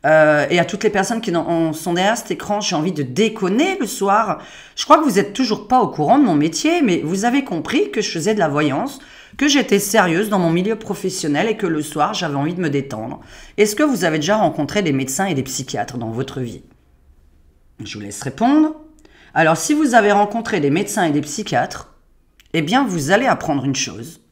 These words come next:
Ces gens-là, le soir, ils ont ni envie de parler de médecine, ni du mental des gens.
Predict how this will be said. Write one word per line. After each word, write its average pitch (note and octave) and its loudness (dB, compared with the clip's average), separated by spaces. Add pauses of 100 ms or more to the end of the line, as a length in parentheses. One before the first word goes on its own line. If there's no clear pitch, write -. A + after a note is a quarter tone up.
(160)
Ces - -4
gens-là, D#3+ 0
le G3+ -2
soir, C3+ -6 (380)
ils C#3 -2
ont C#3 2
ni G3 2
envie C4 2
de - -8
parler F#3 6
de E3+ 0
médecine, D#3+ -2 (420)
ni A#3 6
du G3 2
mental F#3 2
des D#3 -2
gens. B2 -8